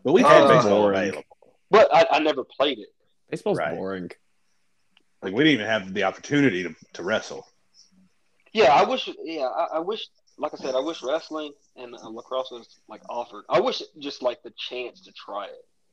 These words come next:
Speaker 1: Mm.
Speaker 2: I guess. Um, all right, last question here for me. Um, if you could, if you could live in a, in any anime, what would it be? You could pick two.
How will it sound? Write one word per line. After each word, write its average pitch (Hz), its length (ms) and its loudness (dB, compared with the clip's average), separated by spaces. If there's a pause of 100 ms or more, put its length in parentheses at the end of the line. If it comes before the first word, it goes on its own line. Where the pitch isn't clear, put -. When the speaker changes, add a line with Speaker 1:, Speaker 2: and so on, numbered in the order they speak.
(260)
Speaker 1:
Mm. 80 240 -18
Speaker 2:
I 87 60 -20
guess. - 340 -20 (680)
Um, 131 420 -2 (460)
all 143 100 2
right, 117 80 -6
last 151 240 0
question 113 260 -8
here 110 180 -16 (760)
for 120 100 -10
me. 107 160 -12 (300)
Um, 117 400 -4 (760)
if - 140 -14
you 160 100 -8
could, 165 360 2 (1200)
if 139 120 -6
you 247 100 -2
could 214 120 0
live 165 300 2
in 147 180 -2
a, 131 140 -2 (100)
in 139 240 -2
any 175 320 -4
anime, 117 540 -4 (220)
what 127 220 -4
would 127 140 -4
it 107 100 -10
be? 113 320 -10 (280)
You - 100 -14
could - 160 -10
pick 156 220 -10
two. 107 240 -12